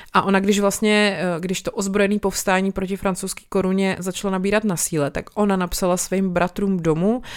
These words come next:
aby se pokusili napadnout Francii a zachránit monarchii. Takže ona vlastně potom byla považovaná za zrádkyni. Habsburkové bohužel tu revoluci nezastavili, Marie Antoineta byla popravena a vítězové potom psali dějiny. No a do třetice tady mám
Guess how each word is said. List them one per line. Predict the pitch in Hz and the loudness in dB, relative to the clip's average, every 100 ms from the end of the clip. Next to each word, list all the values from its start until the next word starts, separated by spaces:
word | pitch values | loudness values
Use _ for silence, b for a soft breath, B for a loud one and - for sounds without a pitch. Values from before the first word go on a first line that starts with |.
| B | B
aby | - 214 | 0 0
se | 226 | 0
pokusili | 214 202 - 208 | -4 -4 0 0
napadnout | 196 196 190 185 | 0 0 0 -2
Francii | - 175 175 190 180 | -2 -2 0 -2 -2
a | |
zachránit | 170 160 175 165 170 165 | -4 -2 0 0 -2 -4
monarchii. | 160 170 185 180 - | 0 0 0 -2 -2
Takže | - 180 202 190 185 180 B B B | -2 0 4 4 2 -4 B B B
ona | - 202 | 0 4
vlastně | 196 190 190 | 4 2 -2
potom | 190 190 | 0 2
byla | 190 | 2
považovaná | 190 180 175 175 175 165 160 - | 2 2 2 2 0 0 0 -4
za | 160 165 | -2 2
zrádkyni. | 170 190 208 - 185 156 143 B B B | 4 4 2 -2 -2 0 -2 B B B
Habsburkové | 180 196 196 208 202 202 | 0 0 0 0 4 4
bohužel | 190 185 185 185 | 4 2 2 2
tu | 180 | 2
revoluci | 180 175 170 170 165 - - 165 | 0 0 -2 -2 -2 -2 -6 -4
nezastavili, | 170 185 233 - 208 190 180 | 0 2 2 2 0 0 0
Marie | 170 165 | 0 -2
Antoineta | 156 160 165 156 160 | -4 -4 -6 -6 -6
byla | 156 151 | -8 -8
popravena | 175 196 180 165 156 - | -4 -2 0 -2 -4 -6
a | 156 151 | -10 -8
vítězové | 151 - 151 151 143 | -10 -8 -6 -6 -6
potom | - 151 147 151 - | -8 -8 -8 -10 -10
psali | - 135 135 | -10 -10 -12
dějiny. | 127 127 123 117 - - 302 | -12 -10 -10 -12 -14 -10 -6
No | 277 | -4
a | |
do | 180 | -4
třetice | 175 254 254 262 262 240 | -2 0 0 0 0 -2
tady | 233 214 208 | -2 -2 -2
mám | 202 196 | -2 -4